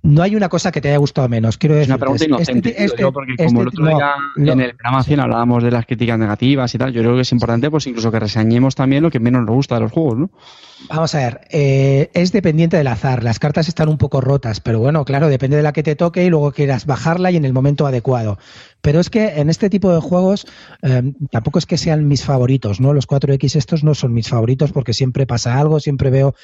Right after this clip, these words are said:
Speaker 1: que la estrategia militar es muy potente, etcétera. Pero me lo he pasado bien jugando y para el tiempo que he invertido, me parece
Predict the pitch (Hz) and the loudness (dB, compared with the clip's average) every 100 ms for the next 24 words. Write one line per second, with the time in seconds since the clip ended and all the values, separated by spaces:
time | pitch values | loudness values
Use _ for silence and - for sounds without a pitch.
0 | _ - 135 - 131 131 135 127 117 127 | _ -4 -2 -2 -4 -2 0 0 0 0
1 | 127 123 117 110 135 139 139 120 - 113 | 2 2 0 0 0 -2 -2 -4 -4 -4
2 | 107 101 - - - _ _ - 147 139 | -4 -8 -14 -20 -20 _ _ -2 0 2
3 | 139 151 185 185 180 175 165 175 170 165 | 2 2 0 -2 0 0 2 0 0 0
4 | 190 220 147 - - 151 120 123 165 160 | 0 0 -2 -2 -2 -2 -2 -2 0 0
5 | 170 180 180 165 160 196 196 247 - _ | 0 0 2 2 2 2 2 0 -4 _
6 | 143 139 123 135 190 | -2 0 -2 0 -2